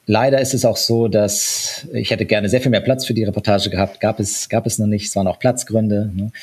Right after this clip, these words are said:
Ähm, man kann natürlich aber auch aus seiner Geschichte einen, einen Podcast machen oder man kann ihn auch einfach nur erzählen lassen im O-Ton. Also auch diese Erzählmöglichkeit gibt es. Also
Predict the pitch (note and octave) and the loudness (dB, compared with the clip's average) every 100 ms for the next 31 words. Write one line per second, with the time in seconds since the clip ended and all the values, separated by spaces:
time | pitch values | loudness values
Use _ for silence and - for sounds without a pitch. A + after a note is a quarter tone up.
0 | - - - - G2+ G2+ - _ _ _ | -14 -14 -14 -2 0 0 -4 _ _ _
1 | G#2+ G#2+ - A#2+ D3+ - C#3 B2+ C3 G#2+ | -2 0 -4 0 0 2 0 2 2 2
2 | - G#2 B2 - A2 G#2+ A2+ A2+ A2 A2 | 2 2 2 -2 -2 2 2 2 0 0
3 | A#2+ - A#2+ A#2 B2 A#2 A2 A2 A2+ A2+ | 0 0 0 0 0 0 0 0 0 -2
4 | G2+ C#3 C3+ G2+ - F#2+ - E2+ F#2 F#2 | 0 -2 0 -2 0 -4 -4 -4 -2 -2
5 | F#2 F#2 G2+ G2+ G2 G#2+ - G#2+ A2 A2 | -4 -2 0 0 0 0 0 -4 0 2
6 | A2 - C3 C3 F#2+ - F2+ F#2 F2+ - | 0 2 0 2 0 0 -4 -4 -8 -6
7 | F2+ E2+ E2+ G2+ G2 - A#2 A2+ G#2 G2 | -6 -4 -2 0 -2 0 0 2 0 2
8 | A#2 A#2+ A2+ G2 - G2 - A2+ - E2+ | 2 2 0 -2 -2 -2 0 -2 -2 -6
9 | - - - - - - _ F#2+ F#2 | -6 -10 -18 -18 -18 -20 _ -2 -2